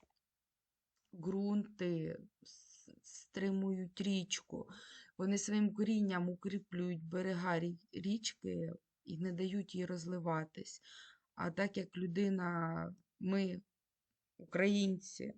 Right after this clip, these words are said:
вирубали велику частину лісів Карпат, тепер ми маємо такі наслідки, коли раз там на п'ять-сім років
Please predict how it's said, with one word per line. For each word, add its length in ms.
вирубали 800
велику 500
частину 760
лісів 480
Карпат, 580
тепер 440
ми 160
маємо 480
такі 300
наслідки, 840
коли 640
раз 420
там 240
на 240
п'ять-сім 1300
років 720